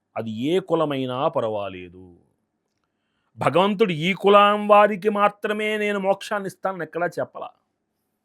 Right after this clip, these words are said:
అప్పుడు మనం సూరదా-, సూరదాసు, కన్నప్పదాసు, ఒక భక్త తుకారాము, ఒక కన్నప్ప లాంటి చరిత్రలు చదువుకునే, చదువుకునే వాళ్ళ, ఉండేవాళ్ళమే కాదు. ఈ కుహనా మేధావులకు అవి పట్టవు.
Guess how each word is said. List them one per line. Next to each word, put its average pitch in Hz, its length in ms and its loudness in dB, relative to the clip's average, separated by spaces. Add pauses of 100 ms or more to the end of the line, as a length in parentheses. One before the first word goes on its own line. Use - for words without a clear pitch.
(1000)
అప్పుడు 180 240 4
మనం 170 200 2
సూరదా-, 175 420 4 (180)
సూరదాసు, 185 680 2
కన్నప్పదాసు, 185 800 0 (220)
ఒక 156 160 2
భక్త 147 320 -2
తుకారాము, 185 640 2
ఒక 175 200 0
కన్నప్ప 175 640 0
లాంటి 175 260 -2 (100)
చరిత్రలు 190 280 -4
చదువుకునే, 190 500 0
చదువుకునే 170 420 -2
వాళ్ళ, 143 420 -2 (180)
ఉండేవాళ్ళమే 151 640 2
కాదు. 92 300 -16 (400)
ఈ 214 80 -2
కుహనా 180 380 2
మేధావులకు 180 500 2
అవి 147 120 2
పట్టవు. 107 540 -4